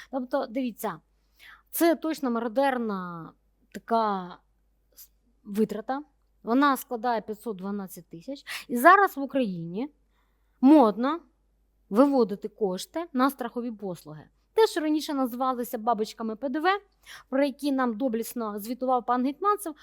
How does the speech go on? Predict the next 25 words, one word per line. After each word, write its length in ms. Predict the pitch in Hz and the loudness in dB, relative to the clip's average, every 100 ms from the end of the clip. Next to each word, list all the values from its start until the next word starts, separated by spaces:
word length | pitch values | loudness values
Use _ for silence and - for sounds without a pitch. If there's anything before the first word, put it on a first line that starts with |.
| - | -14
що 180 | - 262 | -4 0
у 40 | |
нас 240 | 277 330 | 2 0
уже 260 | 262 233 285 - | -2 -4 -4 -2
обналічки 560 | 220 247 254 254 - | 0 0 -2 -6 -8
не 120 | 220 220 | -6 -6
існує. 340 | - 185 - - - | -8 -14 -16 -18 -10
Так 160 | - 359 | -6 -2
от 120 | 330 | 2
зараз 520 | 349 330 339 349 - _ _ _ _ _ _ _ | 4 4 2 -4 -14 _ _ _ _ _ _ _
стало 600 | - - 302 285 254 226 | -8 6 8 8 4 0
поширеним 800 | - 247 - - 196 185 226 330 359 | -4 -8 -8 -4 -4 -2 -2 -4 -6
користуватися 960 | - 359 359 320 302 294 294 285 - 269 | -4 -2 -2 -2 4 4 2 -8 -8 -8
страховими 600 | - 262 285 302 311 285 | -6 -6 -2 2 2 2
компаніями, 680 | 277 247 277 277 233 220 | 0 -2 0 -2 -2 -4
страховими 580 | 214 233 226 240 233 208 | -6 -10 -6 -4 -2 -4
послугами. 680 | 165 196 165 - 214 277 294 - - - | -8 -12 -14 -14 -8 -6 -6 -12 -16 -2
Але 180 | 277 | 0
ви 60 | 277 | 2
ж 100 | 262 | 0
розумієте, 460 | 277 285 320 294 233 | -2 2 2 2 -2
на 100 | 226 | -2
вулиці 400 | 277 277 - 240 | -2 -4 -4 -4
йде 220 | 196 247 | -2 -2
війна. 420 | 220 220 196 151 | -4 -6 -6 -6